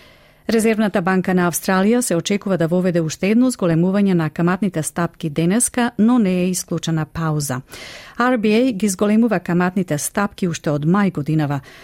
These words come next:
со цел да се справи со растечката инфлација, а уште еден пораст од дваесет и пет базични поени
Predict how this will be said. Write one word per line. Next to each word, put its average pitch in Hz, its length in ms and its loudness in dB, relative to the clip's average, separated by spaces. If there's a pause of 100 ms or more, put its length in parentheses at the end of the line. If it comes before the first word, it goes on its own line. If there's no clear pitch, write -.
(160)
со - 140 -2
цел 254 200 0
да 208 80 -2
се 175 120 -4
справи 202 420 0
со - 140 -6
растечката 156 540 -4
инфлација, 147 640 -4 (360)
а 175 80 0
уште 165 260 -2
еден 147 220 -2
пораст 180 540 -2
од 135 140 -2
дваесет 160 500 -2
и 147 60 -2
пет 240 320 -2
базични 196 480 -2
поени 180 420 2